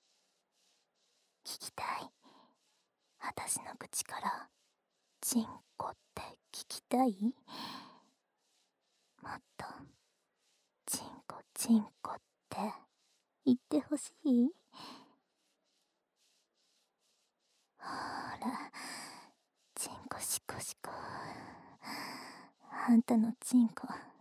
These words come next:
シコシコしてるのよ。チンコの根元から先っぽまで、私の手でし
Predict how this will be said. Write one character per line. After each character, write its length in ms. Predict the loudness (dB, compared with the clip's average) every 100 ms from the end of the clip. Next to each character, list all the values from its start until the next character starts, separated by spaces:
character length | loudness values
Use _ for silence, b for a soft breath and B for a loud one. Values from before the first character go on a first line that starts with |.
| -20
シ 240 | -8 -6 -6
コ 120 | -2
シ 160 | 0 0
コ 120 | 0
し 120 | -4
て 140 | -2 -2
る 100 | 0
の 140 | -2
よ。 160 | 0 -2 -2 B B B B B B B B B B _ _ _ _ B B B B B B _ _ _ -16
チ 200 | 8 12
ン 180 | 12
コ 140 | 12 6
の 140 | 2
根 200 | -2 -2
元 300 | 2 2 0
か 140 | -4 -4
ら 120 | -4
先 320 | -8 -10 -14
っ 40 | -14 4
ぽ 80 |
ま 180 | 6 6
で、 80 | -2 -10 -12 B B B B B B _ _ _ _
私 460 | 6 8 6 6 2
の 140 | -2
手 160 | 2 2
で 100 | 2
し 160 | 0